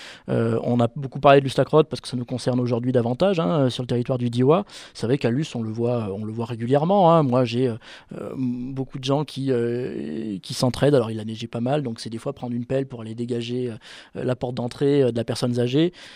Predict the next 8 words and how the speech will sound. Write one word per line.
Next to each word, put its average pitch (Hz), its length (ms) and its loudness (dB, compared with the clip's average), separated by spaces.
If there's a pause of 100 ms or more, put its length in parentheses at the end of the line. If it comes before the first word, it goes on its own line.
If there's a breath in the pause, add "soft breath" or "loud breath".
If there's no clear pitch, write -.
(160 loud breath)
sans - 200 2
forcément 151 320 2
passer - 260 4
par 131 180 4
une 135 80 4
relation, 143 600 4
euh, 120 640 2 (400 loud breath)
euh, 117 500 -2